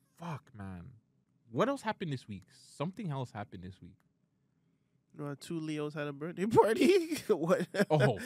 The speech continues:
Speaker 1: fuck! It wasn't even that, but, um,
Speaker 2: <laughs>
Speaker 1: Snoopy and, and, uh,
Speaker 2: Icy.
Speaker 1: Icy both had, uh, pool parties. I remember seeing that shit, and I'm like, "Hold on, Icy's having a pool party the same day as Snoop." I, like, I had to go and, like,
Speaker 2: <laughs>
Speaker 1: see if it was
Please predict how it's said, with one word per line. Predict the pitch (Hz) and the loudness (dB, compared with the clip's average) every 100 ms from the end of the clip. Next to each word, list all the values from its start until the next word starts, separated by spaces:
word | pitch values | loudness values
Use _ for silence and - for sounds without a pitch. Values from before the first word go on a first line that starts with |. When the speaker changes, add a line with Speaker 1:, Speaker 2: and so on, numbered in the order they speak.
| - | -6
Speaker 1:
fuck! | - 95 - | -2 -2 0
It | |
wasn't | 120 139 143 | 2 4 2
even | 123 110 | 0 2
that, | 113 101 82 | 2 2 -2
but, | 101 | -4
um, | 98 95 92 87 | -2 -2 -4 0
Speaker 2:
<laughs> | 135 127 208 - 190 - 196 - - - - - _ _ | 2 2 -2 -4 -4 0 -2 -2 -6 -8 -20 -20 _ _
Speaker 1:
Snoopy | - - 160 175 160 151 | -10 -2 0 0 2 4
and, | 135 127 - | 2 -2 -8
and, | 113 117 113 113 110 | -4 -2 0 -2 -4
uh, | 107 104 101 98 | -4 -4 -4 -2
Speaker 2:
Icy. | 165 175 - 156 156 | 0 0 -2 -4 -2
Speaker 1:
Icy | 117 120 - 101 95 | -2 -2 -8 -10 -10
both | 92 104 110 | -8 -6 -6
had, | 110 101 92 | -6 -6 -6
uh, | 90 92 92 90 90 92 _ | -6 -6 -6 -6 -10 -14 _
pool | 123 110 | -8 -8
parties. | - 101 95 92 | -8 -10 -8 -6
I | |
remember | 104 147 185 | -4 -2 -4
seeing | - 117 117 | -6 -6 -4
that | 95 | -4
shit, | - 107 87 | -6 -8 -8
and | 85 | -8
I'm | 92 | -6
like, | 95 90 - _ _ _ _ _ _ - | -6 -6 -10 _ _ _ _ _ _ -2
"Hold | 127 117 | 0 0
on, | 95 85 | -2 -4
Icy's | 95 110 - | -4 -4 -4
having | 135 139 135 | -4 -2 -4
a | |
pool | 143 147 | -2 0
party | - 147 139 | 4 4 4
the | 120 | -4
same | 127 131 123 | -4 -4 -2
day | 120 | -4
as | 95 | -4
Snoop." | - 110 131 | -6 -6 -4
I, | 101 | -4
like, | 107 131 | 0 2
I | 147 | 6
had | 196 226 | 4 4
to | |
go | 180 123 170 175 | -2 6 8 10
and, | 165 139 | 8 4
like, | 120 - - - - | 0 -2 -6 -8 -8
Speaker 2:
<laughs> | - - 311 | -14 -8 -8
Speaker 1:
see | - - 226 | -6 2 6
if | 247 | 6
it | 247 | 6
was | 220 160 | 6 6